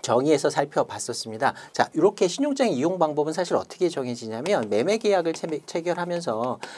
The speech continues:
매매 계약에서 매도인과 매수인이 신용장으로 대금 지급을 하기로 약정하면서 이런 종류까지 신용장의 이용 방법까지도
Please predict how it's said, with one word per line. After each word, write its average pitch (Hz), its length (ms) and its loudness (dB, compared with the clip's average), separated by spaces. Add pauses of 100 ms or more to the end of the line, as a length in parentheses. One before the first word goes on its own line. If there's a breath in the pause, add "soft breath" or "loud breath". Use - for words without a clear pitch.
(140 loud breath)
매매 165 320 2
계약에서 185 540 2
매도인과 180 540 2
매수인이 165 600 -2 (300 loud breath)
신용장으로 190 1160 4
대금 135 300 -2
지급을 131 400 0
하기로 156 360 -2
약정하면서 120 540 -4
이런 127 260 -2
종류까지 123 680 -6
신용장의 170 760 -4
이용 127 340 -6
방법까지도 156 880 -4